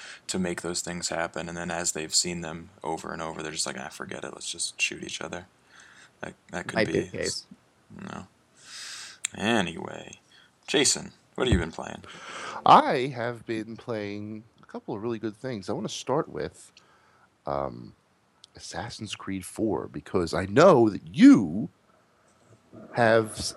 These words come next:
Speaker 3: different opinions than
Speaker 1: I've been
Speaker 3: what I
Speaker 1: whining about it.
Speaker 3: You have.
Speaker 1: <laughs>
Speaker 3: I didn't wanna say that, but if you're gonna use those words,
Speaker 1: Sh-, I
Speaker 3: then
Speaker 1: mean,
Speaker 3: fine.
Speaker 1: it's true.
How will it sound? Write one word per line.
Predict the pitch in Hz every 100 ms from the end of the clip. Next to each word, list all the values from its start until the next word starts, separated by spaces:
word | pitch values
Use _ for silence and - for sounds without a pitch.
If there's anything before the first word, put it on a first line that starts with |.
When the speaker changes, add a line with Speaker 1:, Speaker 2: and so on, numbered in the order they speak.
| 123
Speaker 3:
different | 139 135 113
opinions | - 127 113 101 104
than | 107
Speaker 1:
I've | 98 123
been | 127
Speaker 3:
what | 120
I | 120
Speaker 1:
whining | 139 131 113
about | 95 90 90
it. | 98 - - _ -
Speaker 3:
You | -
have. | - - 165 175 170 156 -
Speaker 1:
<laughs> | 131 - _ _ - - - _ - -
Speaker 3:
I | 117
didn't | 123
wanna | 90
say | - 127 90
that, | 64 58 -
but | 80
if | 80
you're | 98
gonna | 85 69
use | -
those | 71 69
words, | 73 101 - - -
Speaker 1:
Sh-, | - -
I | 87
Speaker 3:
then | 80
Speaker 1:
mean, | 85
Speaker 3:
fine. | 175 -
Speaker 1:
it's | -
true. | - 82